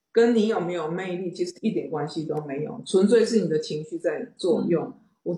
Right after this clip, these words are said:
Speaker 1: 我记得我们有一回有讲到情绪嘛。
Speaker 2: 是。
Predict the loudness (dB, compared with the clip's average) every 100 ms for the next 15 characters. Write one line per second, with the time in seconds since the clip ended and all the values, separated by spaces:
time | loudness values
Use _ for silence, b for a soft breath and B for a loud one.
0 | 0 2 4 6 6 2 0 2 4 4
1 | 0 2 2 2 -2 -4 -4 -6 -6 -4
2 | -4 -4 -4 -4 -4 -6 -8 -10